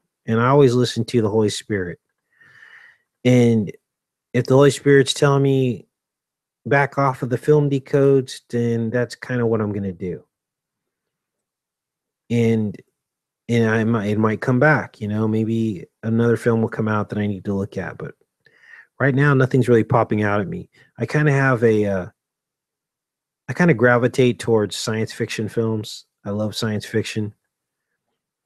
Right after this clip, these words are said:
And so they haven't really made a good science fiction film in a while. Um, "Casey, have you done a video on the Battleship movie?" asked Saving Humanity. I have not.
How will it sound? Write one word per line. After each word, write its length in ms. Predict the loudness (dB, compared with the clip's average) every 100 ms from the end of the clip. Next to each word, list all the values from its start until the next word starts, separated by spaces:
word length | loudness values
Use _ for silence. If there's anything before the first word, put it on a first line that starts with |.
| _ _ _ _ _ -20 _
And 280 | -4 -2 -2
so 360 | -2 -2 0 0
they 100 | 0
haven't 300 | 0 0 -2
really 200 | -2 -2
made 220 | -2 -2
a 40 | -4
good 200 | -8 -4
science 300 | -4 -4 -4
fiction 320 | -6 -4 -8
film 260 | -6 -6
in 60 | -6
a 80 | -6
while. 460 | -6 -6 -6 -10 _ _ _ _ _ _ _ _ _ _ _ _ _ _ _ _ _
Um, 400 | -2 0 0 -2
"Casey, 320 | 0 0 0 -2
have 80 |
you 80 | -2
done 240 | 0 2 2
a 60 |
video 340 | 2 2 4 4
on 80 |
the 60 | 0
Battleship 600 | 2 2 2 2 2 0
movie?" 380 | 0 -4 -4 -4
asked 240 | -4 -4
Saving 340 | -2 -2 -2 -4
Humanity. 540 | -4 -4 -6 -8 -12 _ -20 _ _ _ -2
I 160 | 2
have 300 | 2 2 0
not. 600 | 2 4 4 2 -2 -10